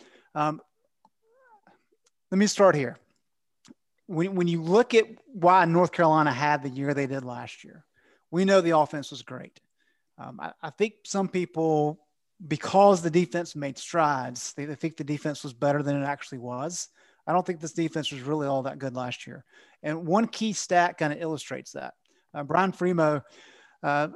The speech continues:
does something, it's called, um, it was O S D, which stands for just offensive, uh, I don't even know what it stands for. It's O S D. What it is, is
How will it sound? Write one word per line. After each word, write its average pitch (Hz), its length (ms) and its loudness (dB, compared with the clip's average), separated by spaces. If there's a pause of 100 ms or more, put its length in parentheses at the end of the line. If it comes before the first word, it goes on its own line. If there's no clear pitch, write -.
does 185 260 6
something, 170 360 2
it's - 120 -4
called, 165 520 8
um, 135 640 2 (400)
it 147 60 -12
was 135 320 -8
O 214 160 10
S 202 200 4
D, 160 360 8
which 156 160 0
stands 165 440 2
for 151 640 0
just 139 220 -8
offensive, 151 840 -2 (520)
uh, 127 520 -8
I - 20 -14 (920)
don't 196 120 -8
even 165 80 -4
know 160 100 0
what 196 120 -2
it 185 40 -14
stands 226 300 -4
for. - 320 -16
It's - 140 -16
O 220 160 8
S 190 180 8
D. 135 160 -8
What 214 180 4
it 180 80 2
is, 151 200 0
is 131 160 -12